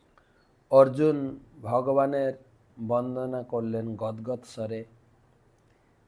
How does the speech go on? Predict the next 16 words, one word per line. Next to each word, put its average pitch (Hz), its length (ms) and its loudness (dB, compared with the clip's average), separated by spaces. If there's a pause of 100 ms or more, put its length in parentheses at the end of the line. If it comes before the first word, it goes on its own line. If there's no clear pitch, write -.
(140)
এবং 127 320 -4
বলছেন, 139 400 -2 (140)
"আরও 143 320 4
শুনতে 117 440 -10
চাই। 78 320 -14 (2250)
তুমি 151 180 4
যা 143 220 10
বলেছ 151 420 4
আমি 147 260 2
সঠিকভাবে 127 680 -6
গ্রহণ 113 360 -8
করেছি 113 680 -8 (1600)
এবং 180 280 6
সাধারণ 160 600 2
লোকের 151 440 0
জন্য 113 540 -4